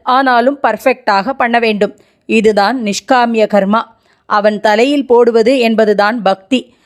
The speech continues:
அப்புறம் அவனுடைய தலையிலே போட எந்த பாரமும் இல்லாமல் ஜீவனுடைய கர்ம சுமை முழுவதும் தீர்ந்து போய்விடும். தான் எதுவும் பண்ணாதவன் தன்னை எதுவும் என்னவும் பண்ண முடியாது என்ற நிலைக்கு ஜீவன்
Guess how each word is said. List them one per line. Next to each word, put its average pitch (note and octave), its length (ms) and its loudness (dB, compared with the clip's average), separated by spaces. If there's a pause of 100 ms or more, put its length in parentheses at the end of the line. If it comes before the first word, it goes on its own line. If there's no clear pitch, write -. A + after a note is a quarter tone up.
(160)
அப்புறம் E4 380 0
அவனுடைய C#4 540 2
தலையிலே B3+ 540 0
போட A3+ 280 0 (120)
எந்த A3+ 360 -2
பாரமும் A#3+ 500 -2
இல்லாமல் G#3+ 580 -2
ஜீவனுடைய A#3 600 0
கர்ம A3+ 360 0
சுமை G#3 340 0
முழுவதும் G#3+ 520 2
தீர்ந்து B3+ 380 0
போய்விடும். G#3 460 0 (440)
தான் C4+ 280 0
எதுவும் C4 500 2
பண்ணாதவன் A3 720 0
தன்னை B3+ 340 0
எதுவும் G#3+ 400 2
என்னவும் G#3+ 480 2
பண்ண A3 260 0
முடியாது G3+ 560 0
என்ற G#3+ 280 0
நிலைக்கு G3 480 0 (140)
ஜீவன் G3+ 460 0